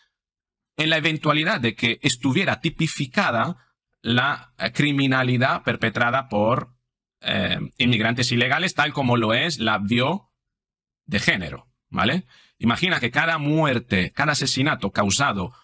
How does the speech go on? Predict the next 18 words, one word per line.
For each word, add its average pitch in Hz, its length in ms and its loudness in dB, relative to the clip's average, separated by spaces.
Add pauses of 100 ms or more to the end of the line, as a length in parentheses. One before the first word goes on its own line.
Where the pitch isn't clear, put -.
(220)
por 113 400 0 (540)
un 131 320 0
inmigrante 113 560 0
ilegal 147 420 0
fuera 107 440 -2 (160)
considerado 180 1000 0 (220)
de 135 140 0
la 135 100 0
misma 165 300 0
manera 147 360 0
respecto - 500 -2
a 190 300 -2 (300)
cada 135 360 0
asesinato 123 640 0
perpetrado 113 640 -2
por 95 400 -2 (520)
un 117 140 4
machista, - 600 -2